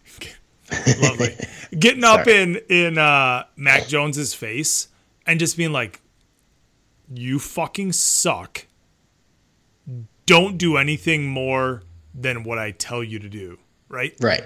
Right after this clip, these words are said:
Speaker 1: Or not, not that you, not that you suck. Be like, "Know
Speaker 2: No, but
Speaker 1: your,
Speaker 2: like, "Listen,
Speaker 1: know
Speaker 2: kid,
Speaker 1: your
Speaker 2: you're,
Speaker 1: role."
Speaker 2: yeah, we drafted you. You are on the New England Patriots, six
Speaker 1: Right.
Speaker 2: Super Bowls in the last how many years? You were gonna listen to what we fucking say,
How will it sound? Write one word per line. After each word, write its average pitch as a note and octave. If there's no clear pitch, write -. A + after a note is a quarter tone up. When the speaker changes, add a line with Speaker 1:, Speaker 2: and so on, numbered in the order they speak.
Speaker 1:
Or F#3+
not, B3+
not A#3
that G#3
you, A3
not B3
that F#3+
you D3
suck. G#2
Be E3
like, C3+
"Know D#3
Speaker 2:
No, G3
but G3+
Speaker 1:
your, A#3+
Speaker 2:
like, G#3+
"Listen, G#3+
Speaker 1:
know C#4
Speaker 2:
kid, C#4
Speaker 1:
your C#4+
Speaker 2:
you're, F3
Speaker 1:
role." F#2+
Speaker 2:
yeah, A#2+
we G#3
drafted F#3
you. A#2+
You F#3
are D#3+
on B2+
the B2+
New C#3+
England C#3
Patriots, G2+
six -
Speaker 1:
Right. G#2+
Speaker 2:
Super D3+
Bowls B2+
in A2+
the A2+
last A#2
how C3
many F3
years? A#2
You B2+
were C#3+
gonna B2+
listen C3+
to C#3
what B2+
we D3+
fucking D#3+
say, A2+